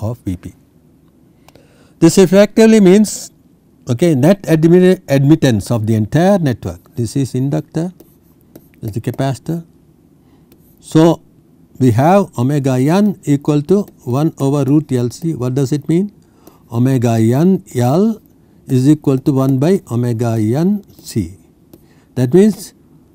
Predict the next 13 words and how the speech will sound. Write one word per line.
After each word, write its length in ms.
the 320
effective 680
susceptance 840
of 240
the 280
whole 360
system 640
is 180
zero, 480
and 240
effective 800
real 300
part 560